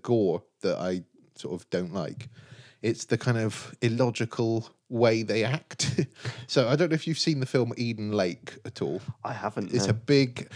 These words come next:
Speaker 1: you haven't? That's ludicrous. <laughs> I'm joking. Um, it's like, it's a big thing in media studies as well, like studying Eden Lake. But there's,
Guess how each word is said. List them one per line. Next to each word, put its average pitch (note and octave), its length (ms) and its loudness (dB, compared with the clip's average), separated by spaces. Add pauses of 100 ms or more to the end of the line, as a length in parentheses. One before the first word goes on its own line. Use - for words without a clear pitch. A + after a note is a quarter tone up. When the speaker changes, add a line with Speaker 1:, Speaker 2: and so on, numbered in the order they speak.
Speaker 1:
you A#3+ 120 8
haven't? A3 500 2
That's G3 200 2
ludicrous. C4+ 540 0
<laughs> - 1300 6
I'm G3 100 4
joking. C3 420 4 (320)
Um, D3 300 10 (720)
it's C#3 180 4
like, D3+ 280 4 (340)
it's C3+ 100 2
a D3 60 2
big G3 140 8
thing D3 140 8
in A#2 100 6
media B2+ 260 2
studies F#2 440 0
as - 140 -6
well, A2 220 4 (100)
like F#2+ 160 0 (200)
studying F#2 340 -4
Eden E2 260 -8
Lake. - 260 -6
But G#2+ 140 -2
there's, A#2+ 200 4